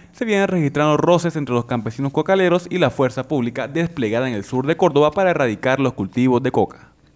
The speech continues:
En este escenario, recomendamos a la fuerza pública que suspenda las actividades de erradicación forzada debido a la grave crisis en todo sentido que enfrenta la población campesina a raíz de los constantes hostigamientos, indicó la Asociación de Campesinos del Sur de Córdoba.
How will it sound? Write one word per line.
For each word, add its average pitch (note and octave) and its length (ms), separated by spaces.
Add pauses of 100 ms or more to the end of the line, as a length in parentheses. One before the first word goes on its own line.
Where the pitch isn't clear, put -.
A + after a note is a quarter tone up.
(240)
En D#3 180
este G3 180
escenario, G#3 400
recomendamos G3+ 600
a - 20
la B2+ 100
fuerza D3 380
pública D#3 320
que B2 80
suspenda C#3 420
las D3 140
actividades A#2 420
de C#3+ 100
erradicación A#2+ 640
forzada F#3+ 420
debido G3+ 340
a F#3 40
la D3 100
grave C3 340
crisis D3 380
en F#2+ 140
todo C#3 340
sentido E3+ 480
que D3+ 60
enfrenta C3+ 440
la C#3 140
población A2+ 400
campesina D#3 800
a G#3 100
raíz E3+ 260
de D#3+ 60
los - 160
constantes D#3 640
hostigamientos, D3 800
indicó D3 460
la D3 60
Asociación C#3+ 500
de C#3 80
Campesinos A#2+ 560
del G#2 120
Sur B2+ 280
de C3+ 80
Córdoba. F#2 540